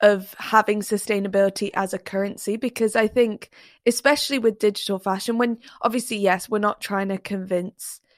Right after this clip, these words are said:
people on digital fashion. It's not, it's not the point. Um, it's more, yeah,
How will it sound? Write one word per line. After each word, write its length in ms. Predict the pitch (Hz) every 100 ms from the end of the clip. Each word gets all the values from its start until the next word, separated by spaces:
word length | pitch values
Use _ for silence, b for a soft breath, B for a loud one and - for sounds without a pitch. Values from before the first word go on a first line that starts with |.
| _ _
people 380 | 226 214 202 -
on 160 | 196 196
digital 380 | 190 185 - 185
fashion. 380 | 185 180 - 180
It's 220 | - -
not, 220 | 180 - b b
it's 100 | -
not 160 | 262 214
the 80 | 202
point. 420 | - 208 233 - _
Um, 340 | 202 185 180 175
it's 240 | - 202 -
more, 260 | 214 208 196
yeah, 320 | 208 196